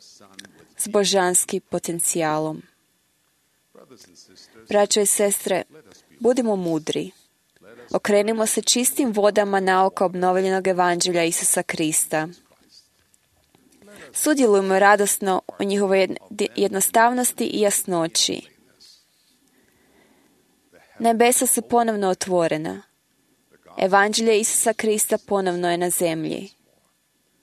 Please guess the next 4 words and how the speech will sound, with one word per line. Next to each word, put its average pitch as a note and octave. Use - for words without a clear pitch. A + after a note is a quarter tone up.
I -
njegove G#3
jednostavne B3+
istine F3